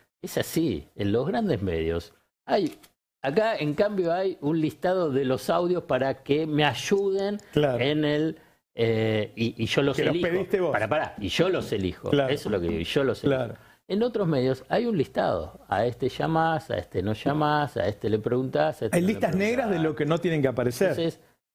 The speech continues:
Speaker 1: estoy hablando de los grandes, ¿eh?
Speaker 2: Sí,
Speaker 1: De
Speaker 2: sí,
Speaker 1: los
Speaker 2: sí,
Speaker 1: grandes,
Speaker 2: sí.
Speaker 1: ¿eh? De los grandes. No, no estoy hablando de todo, de los grandes.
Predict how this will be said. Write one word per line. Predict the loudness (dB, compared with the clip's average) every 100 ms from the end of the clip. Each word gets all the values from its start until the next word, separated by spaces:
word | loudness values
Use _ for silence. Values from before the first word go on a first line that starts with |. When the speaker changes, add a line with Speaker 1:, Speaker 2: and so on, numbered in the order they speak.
| -14
Speaker 1:
estoy | -8 0 2
hablando | 2 0 2
de |
los | 0 0
grandes, | 0 0 0 -2 0
¿eh? | 0
Speaker 2:
Sí, |
Speaker 1:
De | 2 0
Speaker 2:
sí, | 0
Speaker 1:
los | 2
Speaker 2:
sí, |
Speaker 1:
grandes, | 0 0 0
Speaker 2:
sí. | 0
Speaker 1:
¿eh? | 0
De | 0
los | 0
grandes. | 0 0 0
No, | 2 2 2
no | 0
estoy | 0 2
hablando | 2 2 2 2
de | 0
todo, | -2 0 0 0 -2
de | 0
los | -2 -4
grandes. | -8 -8